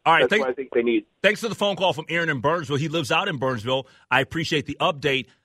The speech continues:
Speaker 1: I, I think that he's right, and clearly the article mentions that in terms of, like, a destination. You need some family fun.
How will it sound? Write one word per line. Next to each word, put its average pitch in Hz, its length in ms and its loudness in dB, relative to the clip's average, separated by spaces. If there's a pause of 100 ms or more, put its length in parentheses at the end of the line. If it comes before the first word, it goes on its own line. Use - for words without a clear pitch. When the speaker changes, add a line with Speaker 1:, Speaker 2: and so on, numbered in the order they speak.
(140)
Speaker 1:
I, 170 120 0
I 180 100 4
think 226 220 -4
that 233 80 -8
he's 214 180 -4
right, 165 260 0
and 151 140 -4
clearly 240 400 -6
the 147 140 -2
article 160 380 0
mentions 139 400 -4
that 123 180 0
in 131 100 -6
terms 151 240 -4
of, 147 60 -4
like, 131 260 -2 (380)
a 151 100 -2
destination. 175 840 -4
You 151 80 -6
need 160 160 -4
some 143 100 -6
family 165 360 0
fun. 147 440 -2